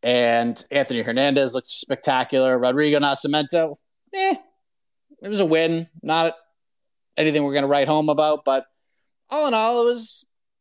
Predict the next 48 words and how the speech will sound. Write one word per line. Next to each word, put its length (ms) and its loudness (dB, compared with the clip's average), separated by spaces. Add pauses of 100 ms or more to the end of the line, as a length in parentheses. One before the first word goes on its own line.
(240)
probably 320 -2
as 140 -2
good 200 0
as 120 -4
that 240 -4
card 320 -2
could 140 -2
have 120 -8
been. 300 -2
I, 180 -2
I 120 0
said 260 -4
it 80 0
on, 100 0
on 160 -4
to 100 -8
the 60 -6
next 240 -6
one. 300 -4 (420)
The 80 -6
best 240 -2
way 100 2
to 80 -4
describe 520 -2
it, 100 -2
it 40 -2
was 300 -6
memorable 800 2
and 640 0 (480)
not 380 -2
memorable 680 0
all 220 2
at 80 -4
the 80 -14
same 300 -4
time. 420 -6
But 220 -2 (440)
we 100 -8
get 120 0
a 60 2
rare 480 0
week 260 0
off 260 0
from 140 -6
the 120 0
U 120 2
F 100 0
C. 580 -2